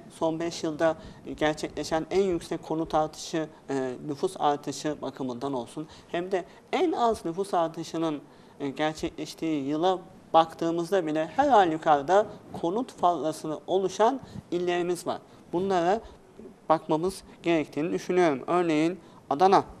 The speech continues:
Adıyaman, Ağrı, Aydın, Balıkesir, şaşırtıcıdır. Bitlis, Çorum, Denizli,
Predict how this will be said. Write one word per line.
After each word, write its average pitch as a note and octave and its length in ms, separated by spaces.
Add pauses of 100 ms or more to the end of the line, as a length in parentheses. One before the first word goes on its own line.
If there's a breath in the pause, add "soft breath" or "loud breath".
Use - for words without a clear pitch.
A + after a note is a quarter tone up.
(280)
Adıyaman, D#3+ 540 (220)
Ağrı, E3 440 (360)
Aydın, D#3+ 520 (600)
Balıkesir, F3+ 580 (440)
şaşırtıcıdır. D#3+ 760 (400 loud breath)
Bitlis, F3 560
Çorum, D#3+ 460
Denizli, E3 520